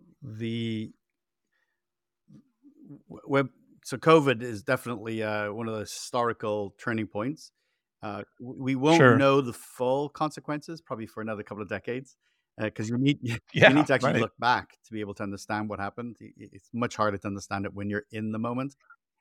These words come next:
Speaker 1: Um,
Speaker 2: Sure.
Speaker 1: so I think what you described is, is perfectly, uh, uh, understandable, and,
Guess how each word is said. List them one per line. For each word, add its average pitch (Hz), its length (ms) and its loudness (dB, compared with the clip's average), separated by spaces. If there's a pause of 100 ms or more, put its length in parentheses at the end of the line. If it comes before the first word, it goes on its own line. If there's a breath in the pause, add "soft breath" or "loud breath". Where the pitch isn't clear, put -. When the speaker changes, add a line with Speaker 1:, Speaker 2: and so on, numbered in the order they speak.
(160)
Speaker 1:
Um, 113 220 4
Speaker 2:
Sure. 135 200 6 (500)
Speaker 1:
so - 180 2
I 147 80 6
think 208 320 -2 (220)
what 147 260 -2
you 131 80 0
described 123 480 2
is, 104 180 -4
is 110 140 -12
perfectly, 110 800 -4 (220)
uh, 101 520 -12 (500)
uh, 110 60 -14 (180)
understandable, 131 720 0
and, 107 160 -4